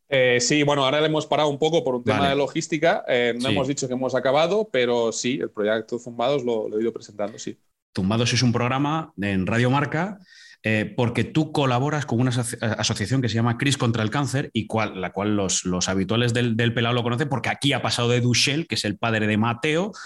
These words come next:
Speaker 2: y que contamos en su día ese proyecto, y que es la pre-, yo creo que en aquella conversación ya, ya, ya te menciona con, con aquel programa y con, y con todo lo que haces. A la pregunta, eh, ¿ya tenías ganas de colaborar, de devolver a la sociedad algo con tu, con tu aportación, con, con ese programa, o es a partir de la enfermedad de tu madre cuando dices, "Yo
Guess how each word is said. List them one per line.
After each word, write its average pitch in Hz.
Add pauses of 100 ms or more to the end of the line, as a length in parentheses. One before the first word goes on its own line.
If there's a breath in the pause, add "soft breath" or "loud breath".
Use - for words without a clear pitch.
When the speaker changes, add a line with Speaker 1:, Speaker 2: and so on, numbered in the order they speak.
(600 loud breath)
Speaker 2:
y 139
que 117
contamos 131
en 135
su 139
día 139
ese 135
proyecto, 147
y 160
que 165
es 156
la 127
pre-, 117
yo 143
creo -
que 233
en 156
aquella 101
conversación 101
ya, 101
ya, 101
ya 104
te 95
menciona 87
con, 87
con 87
aquel 92
programa 107
y -
con, 95
y 92
con 90
todo 92
lo 87
que 80
haces. - (300)
A 123
la 120
pregunta, 120 (480 loud breath)
eh, 95
¿ya 143
tenías 175
ganas 127
de 120
colaborar, 123
de 117
devolver 117
a 135
la 120
sociedad 117
algo 113
con 107
tu, 113
con 107
tu 113
aportación, 110
con, 113
con 113
ese 117
programa, 135
o 135
es 127
a 120
partir 123
de 123
la 117
enfermedad 110
de 113
tu 110
madre 117
cuando 110
dices, 104
"Yo 120